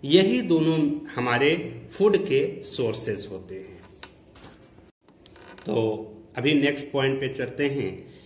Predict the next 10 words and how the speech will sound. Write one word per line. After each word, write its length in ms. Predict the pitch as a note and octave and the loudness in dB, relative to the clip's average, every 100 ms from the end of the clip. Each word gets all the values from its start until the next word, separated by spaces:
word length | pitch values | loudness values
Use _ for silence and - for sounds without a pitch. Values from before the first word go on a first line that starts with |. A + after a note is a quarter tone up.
| - G#3 | -10 -4
कि 220 | G#3+ - | -4 0
plant 300 | D3+ D3+ G3 G#3 - | 2 2 0 -4 -2
parts 320 | C3 A#2 B2+ - - - - - | 2 2 0 -6 -12 -18 -20 -2
and 320 | C3+ B2+ B2+ C3 - - | 2 2 0 -6 -8 4
animal 480 | E3+ G3+ G3+ E3+ - - | 6 8 6 4 2 0
product 420 | A2 G#2 - - - - - - | 0 0 -6 -14 -18 -20 -20 -6
as 180 | A2+ C3 | -2 -2
food। 380 | - - F2 - - - - - - - - - - - | -6 -12 -14 -14 -20 -20 -20 -20 -20 -20 -20 -20 -20 -18
जो 500 | G#2+ A2+ A2 A2 A2 - | -6 -2 0 -2 -6 -4
प्लांट 260 | A2 B2+ | -2 -2